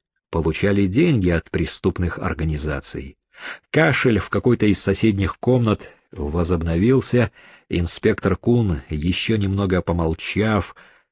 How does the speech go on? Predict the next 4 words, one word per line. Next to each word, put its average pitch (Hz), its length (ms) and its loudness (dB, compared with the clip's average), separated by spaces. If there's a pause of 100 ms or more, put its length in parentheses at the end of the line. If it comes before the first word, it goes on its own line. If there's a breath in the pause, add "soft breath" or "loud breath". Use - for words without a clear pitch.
(120)
взглянул 82 1000 0
на 110 160 0
меня. 110 600 0 (1900)
«Вы 143 600 2